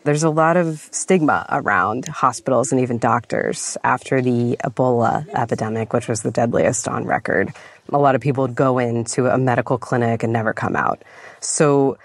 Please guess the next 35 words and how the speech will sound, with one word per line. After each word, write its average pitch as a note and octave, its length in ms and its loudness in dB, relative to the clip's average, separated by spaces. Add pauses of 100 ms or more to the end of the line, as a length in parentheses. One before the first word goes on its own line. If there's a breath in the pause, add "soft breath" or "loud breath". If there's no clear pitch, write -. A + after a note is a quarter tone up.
(160 loud breath)
it's - 80 -18
very C#3+ 400 2
hard B2+ 400 0
for C3+ 140 -4
Susan. C#3 560 2
None C#3 240 2
of C3+ 140 0
her C3+ 100 0
friends B2 400 0
or B2+ 60 -6
family B2 480 -2
could C3+ 640 2 (200 soft breath)
or C3+ 160 2
would B2+ 340 2
donate. - 500 -2 (480 loud breath)
Doctors E3 400 2
ask C3+ 320 2
women B2 540 2
in B2+ 140 -2
Sierra B2+ 320 2
Leone A#2 380 0
to - 60 -8
find A#2 640 0 (220)
pints B2 420 -2
of B2 140 -16
blood F2+ 380 0
during B2+ 320 2
their B2 140 0
third C3 300 0
trimester. - 840 -2 (420 loud breath)
And B2+ 220 0
by B2+ 160 2
that, C#3 260 2
I C3+ 120 -2
mean B2 520 0